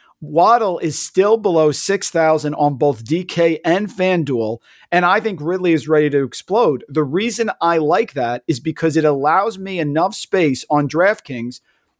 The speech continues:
and, and FanDuel to fit in Tyreek Hill and Davante Adams if I wanted to, because I have Tua, I have Ridley,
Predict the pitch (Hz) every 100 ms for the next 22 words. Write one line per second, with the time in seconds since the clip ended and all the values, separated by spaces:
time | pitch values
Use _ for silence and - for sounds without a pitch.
0 | _ 170 151 147 - 175 180 220 233 170
1 | 131 127 - - 165 160 175 170 147 -
2 | 170 202 220 - 151 143 143 - _ _
3 | - 214 233 240 226 226 220 226 240 254
4 | 214 151 143 139 131 113 104 113 - _
5 | _ _ - 180 185 175 170 135 - 160
6 | 180 190 - 165 151 143 135 - _ _
7 | - 160 139 139 165 185 147 151 139 135
8 | 135 123